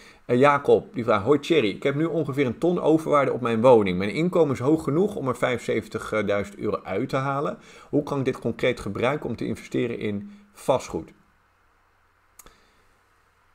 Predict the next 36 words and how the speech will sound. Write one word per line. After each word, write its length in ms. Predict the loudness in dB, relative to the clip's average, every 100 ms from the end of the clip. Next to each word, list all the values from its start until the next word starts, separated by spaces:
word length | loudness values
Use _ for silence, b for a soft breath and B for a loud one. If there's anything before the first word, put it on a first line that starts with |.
| _ _ -2
Ja, 100 | 2
als 100 | 4
je 60 |
al 120 | 6 4
hebt 120 | 0
gecontroleerd 560 | -2 -2 0 0 0
dat 80 | 0
jouw 140 | -2 -2
inkomen 400 | -2 0 0 0
hoog 160 | -2
genoeg 360 | -2 -2 -2 -2
is 360 | -4 -6 -12
en 260 | -8 -6 -4
de 60 | -2
waarde 240 | -2 -4
van 120 | -6
de 80 | -4
woning 380 | -2 -2 -2 -4
ook 160 | -6
hoog 240 | -2 -4 -4
genoeg 320 | -4 -4 -2
is, 240 | -4 -4 B B B _
eh, 380 | -6 -4 -2 -2
hoe 240 | -2 -2 0
kan 120 | 0
je 60 |
dat 120 | -2 -4
concreet 460 | -8 -4 -4 -4
gebruiken 420 | -4 -4 -2 -4
om 60 | -6
te 80 | -8
investeren 520 | -10 -10 -8 -6 -6
in, 140 | -6
eh, 60 | -6
vastgoed? 540 | -2 -2 -2 -6 -6 B B B B _ -8
Ehm, 480 | -4 -2 -2 -4